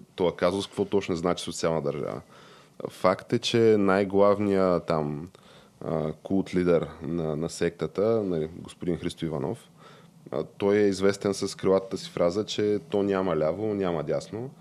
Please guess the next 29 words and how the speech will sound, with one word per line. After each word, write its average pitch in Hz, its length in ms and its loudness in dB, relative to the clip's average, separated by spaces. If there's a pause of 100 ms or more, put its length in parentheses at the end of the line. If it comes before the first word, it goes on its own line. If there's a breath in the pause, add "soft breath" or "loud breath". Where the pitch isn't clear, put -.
(360 loud breath)
Сега 92 160 -2
аз 95 140 -6
обикновено 98 480 0
това 101 180 0
твърдение 101 600 2
го 92 160 -2
довърш-, 92 360 -2
завършвам 95 500 0
с - 80 -8
мой 95 220 4
авторски - 400 -2
коментар, 87 540 2
нали, 85 260 0
относно 90 520 -2
други 90 260 -4
членове, 80 480 -2
нали, 73 200 -4
известни 80 540 -2
от 69 200 -6 (800 loud breath)
това 87 180 0
обединение, 82 680 -2
но 113 220 -4
сега - 180 -4
ще - 80 -8
го 98 80 -4
спестя, - 380 -4
нали, 76 140 -2
пред - 200 -10
камерата. 71 480 -6